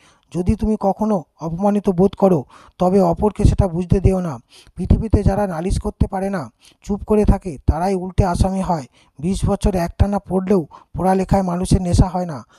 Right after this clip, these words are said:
অথচ বিশ দিন ধূমপান কিংবা বাজে নেশা করলেই তাতেই মানুষের নেশা হয়ে যায়। জীবনের সেরা শিক্ষা পাওয়ার জন্য কারো না কারো কাছে ঠকা একবার প্রয়োজন। চিরন্তন কিছু সত্য কথা, বেশি কথায় মুখ নষ্ট,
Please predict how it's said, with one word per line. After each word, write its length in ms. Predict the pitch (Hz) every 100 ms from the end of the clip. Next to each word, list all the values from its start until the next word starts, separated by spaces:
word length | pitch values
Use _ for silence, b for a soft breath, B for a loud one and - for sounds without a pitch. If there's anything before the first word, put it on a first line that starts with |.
| b
অথচ 300 | 160 - 208
বিশ 360 | 185 131 190 -
দিন 160 | - 185
ধূমপান 400 | - 185 208 190
কিংবা 320 | 196 196 185
বাজে 280 | 151 151 190
নেশা 220 | 190 196
করলেই 400 | - 196 196 156 b b -
তাতেই 300 | 156 - 202
মানুষের 360 | 185 185 -
নেশা 300 | 185 170 185
হয়ে 140 | 180 180
যায়। 220 | 165 117 - b b 139
জীবনের 360 | 180 202 220
সেরা 320 | - 190 202
শিক্ষা 400 | 196 - - -
পাওয়ার 320 | 202 180 190 180
জন্য 380 | 196 208 170 - b b
কারো 220 | - 165 196
না 120 | 208
কারো 280 | - 175 196
কাছে 240 | 196 202 -
ঠকা 320 | 175 190 196 _ b b
একবার 340 | 165 175 190
প্রয়োজন। 460 | - 185 180 147 110 _ - -
চিরন্তন 400 | 190 208 202 202
কিছু 260 | 202 -
সত্য 320 | - - -
কথা, 320 | 180 165 - - _ b b b 139
বেশি 280 | 180 - 220
কথায় 360 | 208 208 143 - -
মুখ 240 | 165 190
নষ্ট, 380 | 175 175 - -